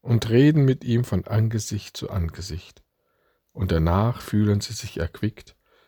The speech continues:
für die nächsten tausend Jahre Leben. Der Verurteilte,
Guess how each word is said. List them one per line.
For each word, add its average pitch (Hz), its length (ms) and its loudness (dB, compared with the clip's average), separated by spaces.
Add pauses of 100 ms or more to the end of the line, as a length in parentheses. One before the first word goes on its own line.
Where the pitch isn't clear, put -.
(140)
für - 160 -4
die 87 120 0
nächsten 101 600 0
tausend 92 540 0
Jahre 85 360 0
Leben. 87 500 -4 (2000)
Der 113 120 8
Verurteilte, 113 840 4